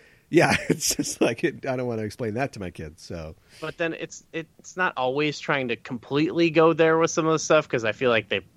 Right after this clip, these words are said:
Speaker 2: probably are counting on, like, kids watching it too, maybe.
Speaker 1: Yeah.
Speaker 2: But, um, when
Speaker 1: It's
Speaker 2: the
Speaker 1: gotta
Speaker 2: ship was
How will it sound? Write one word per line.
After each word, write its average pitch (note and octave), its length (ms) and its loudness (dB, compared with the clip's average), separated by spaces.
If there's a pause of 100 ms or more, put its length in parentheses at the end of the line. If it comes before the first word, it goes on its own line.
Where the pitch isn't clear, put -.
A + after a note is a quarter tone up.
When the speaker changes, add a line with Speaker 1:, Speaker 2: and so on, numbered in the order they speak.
Speaker 2:
probably A#2 400 0
are D#3+ 100 0
counting D3+ 380 2
on, D3 120 -2
like, C3 340 -2 (640)
kids C3 340 -4
watching C3+ 380 0
it B2+ 140 -6
too, B2 280 -2
maybe. D3+ 500 2 (240)
Speaker 1:
Yeah. A2+ 340 -4
Speaker 2:
But, B2 200 6
um, A2+ 480 4
when D#3+ 180 6
Speaker 1:
It's F3+ 80 8
Speaker 2:
the E3 40 6
Speaker 1:
gotta A3 140 4
Speaker 2:
ship B3 200 2
was D#3 340 -4